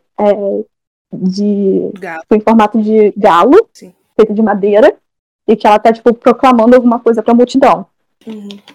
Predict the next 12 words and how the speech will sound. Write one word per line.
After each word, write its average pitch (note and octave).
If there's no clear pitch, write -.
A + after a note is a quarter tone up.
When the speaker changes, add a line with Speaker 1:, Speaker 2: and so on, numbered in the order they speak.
Speaker 1:
E A3
meio A3
que -
quando B3
eles A3
voltam C4
a G3
si, D4
eles A3
meio A3+
que -
tavam A#3+